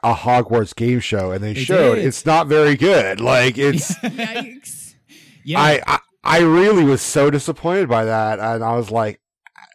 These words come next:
Speaker 1: like, these are some of the easiest fucking questions, and the whole thing seems scripted.
Speaker 2: Yeah.
Speaker 3: Mm-hmm.
Speaker 2: No,
Speaker 1: Like,
Speaker 2: me
Speaker 1: you could
Speaker 2: too.
Speaker 1: al-, you could almost see, like, the loser knew he was gonna lose because they're like, "All right, you're gonna lose, you guys are gonna win, and action." Like,
Speaker 2: Yes.
Speaker 1: it was just bad.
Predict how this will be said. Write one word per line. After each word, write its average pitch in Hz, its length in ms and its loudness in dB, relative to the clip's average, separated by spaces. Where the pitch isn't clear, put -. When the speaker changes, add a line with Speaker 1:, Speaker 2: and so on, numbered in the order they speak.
Speaker 1:
like, 135 180 -4
these 160 200 -8
are 180 80 -8
some 175 160 -6
of 143 80 -4
the 113 160 -8
easiest 127 540 -6
fucking 123 360 -4
questions, 120 600 -4
and 101 80 -10
the 110 100 -6
whole 143 200 -6
thing 131 280 -4
seems 107 340 -8
scripted. 104 760 -6
Speaker 2:
Yeah. 151 240 -4
Speaker 3:
Mm-hmm. 113 400 -12
Speaker 2:
No, 170 160 -2
Speaker 1:
Like, 131 160 0
Speaker 2:
me 120 60 -2
Speaker 1:
you 131 40 -6
could 151 140 2
Speaker 2:
too. - 60 0
Speaker 1:
al-, 160 200 2
you 143 160 -6
could 160 100 4
almost 160 240 2
see, 165 140 -2
like, 143 180 2
the 131 120 0
loser 131 460 2
knew 120 360 2
he 110 120 -2
was 104 180 -4
gonna 104 260 -4
lose 101 340 -2
because 107 280 -4
they're 107 80 -2
like, 104 180 -4
"All 107 80 -6
right, 87 80 -8
you're 95 160 -6
gonna 190 180 -2
lose, 165 320 2
you 127 80 0
guys 143 180 2
are 151 40 -12
gonna 180 160 0
win, 131 400 -2
and 120 320 -4
action." 123 440 -6
Like, 120 320 0
Speaker 2:
Yes. 160 420 -10
Speaker 1:
it 117 60 -6
was 113 180 -6
just - 220 -10
bad. 85 320 -10